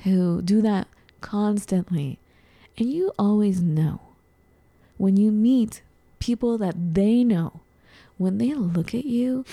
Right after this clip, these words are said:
you see the hatred from their eyes. And these people don't even know you. They've never spoken to you, but you can tell in an instant.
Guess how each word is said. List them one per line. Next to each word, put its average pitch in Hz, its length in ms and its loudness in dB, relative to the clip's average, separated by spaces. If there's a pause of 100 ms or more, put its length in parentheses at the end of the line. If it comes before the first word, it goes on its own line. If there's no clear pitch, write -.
(400)
you 196 220 4
see 226 640 -2
the 175 100 -4
hatred 185 600 -4
from 185 200 -6
their 170 160 0
eyes. 160 460 -6 (580)
And 190 120 2
these 196 160 2
people 208 280 -2
don't 180 240 0
even 165 400 0
know 165 180 2
you. 160 260 -4 (120)
They've 185 220 0
never 196 720 2 (260)
spoken 175 600 -2
to 160 100 -8
you, 156 340 -4 (500)
but 180 140 0
you 185 160 2
can 185 220 -2
tell 165 500 -2
in 175 100 -2
an 156 280 -4
instant. - 600 -6